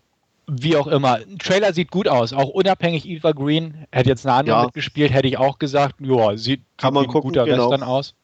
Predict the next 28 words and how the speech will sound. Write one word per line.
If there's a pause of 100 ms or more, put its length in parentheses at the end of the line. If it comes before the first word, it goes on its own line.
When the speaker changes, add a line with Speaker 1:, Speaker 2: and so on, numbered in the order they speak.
Speaker 1:
auf
Speaker 2:
Ja.
Speaker 1:
jeden
Fall.
Speaker 2:
Ist (540)
Speaker 1:
Aber
Speaker 2:
jetzt
zwar
storytechnisch
nichts (140)
Neues
Speaker 1:
Ja.
Speaker 2:
oder
irgendwas,
aber, (140)
ähm, (580)
es
sieht
alles
nach
einer
guten,
guten
Film
mit
guter
Unterhaltung
aus.